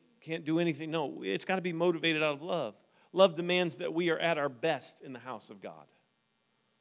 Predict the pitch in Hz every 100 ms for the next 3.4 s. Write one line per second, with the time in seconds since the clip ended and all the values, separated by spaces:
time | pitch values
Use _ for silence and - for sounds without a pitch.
0 | _ - 185 160 190 196 196 170 180 185
1 | 190 196 180 156 185 170 156 180 165 156
2 | 185 185 185 185 175 196 196 165 175 180
3 | 156 - 196 190